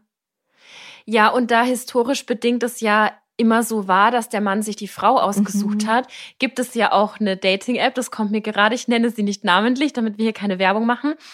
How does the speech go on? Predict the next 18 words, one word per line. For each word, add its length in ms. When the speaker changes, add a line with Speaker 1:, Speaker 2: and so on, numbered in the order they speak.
Speaker 1:
die 80
das 160
aber 180
umdreht, 560
Speaker 2:
Mhm. 380
Speaker 1:
wo 100
die 140
Frauen 480
oder 180
als 160
Frauen 280
gelesene 420
Menschen, 340
die 80
sich 160
dort 240
anmelden, 680
die, 480